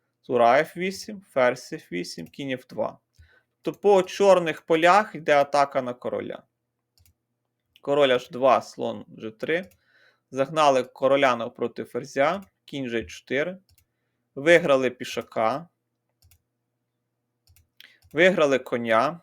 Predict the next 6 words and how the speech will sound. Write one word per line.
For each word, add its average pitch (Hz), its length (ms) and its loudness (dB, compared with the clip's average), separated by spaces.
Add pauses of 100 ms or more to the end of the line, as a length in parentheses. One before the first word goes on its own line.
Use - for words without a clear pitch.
(120)
Тепер 151 320 2
загрожує 135 720 -2
ферзь 123 720 -2 (1000)
Е 123 120 0
один 117 320 -2
мат. 123 460 -4